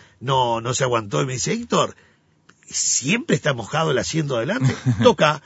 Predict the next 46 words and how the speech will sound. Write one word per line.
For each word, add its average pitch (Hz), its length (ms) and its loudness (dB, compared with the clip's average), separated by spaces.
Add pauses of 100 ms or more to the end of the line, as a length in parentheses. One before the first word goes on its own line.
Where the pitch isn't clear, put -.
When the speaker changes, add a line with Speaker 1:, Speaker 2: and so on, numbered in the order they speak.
(240)
Speaker 1:
tocó 240 520 0 (420)
y 147 120 2
le 139 120 2
dice 143 320 -2
a 117 60 2
la 110 160 -2
otra 110 200 -6
hermana, 110 320 -6 (100)
"Sí, 269 540 -2 (380)
es 233 140 2
verdad, 202 520 0
está 170 240 -4
mojado". 165 420 -2 (100)
Se - 160 -4
ve 113 100 0
que 107 80 -2
habían 139 220 0
conversado 127 580 -2
ya 113 240 0
Speaker 2:
Sí, 123 220 2
sí, 123 160 2
Speaker 1:
entre 117 240 4
Speaker 2:
sí, 107 60 2
sí, 156 60 4
Speaker 1:
ellas 165 200 4
Speaker 2:
sí, - 60 2
Speaker 1:
diciendo, 147 460 2
Speaker 2:
sí. - 180 -20
Speaker 1:
"¿Cómo 110 280 -6
puede 120 180 -2
ser 123 180 -2
que 120 100 -4
el 120 60 2
Leite 123 260 -2
siempre 131 320 -6
tenga 143 180 -2
el 151 60 2
asiento 151 400 -2
de 226 160 -4
adelante 214 420 0
mojado?". 202 420 0 (380)
Ahora, 185 340 2 (340)
¿cuál 494 220 2
es 247 240 2
el 98 120 -6
tema? 85 440 -10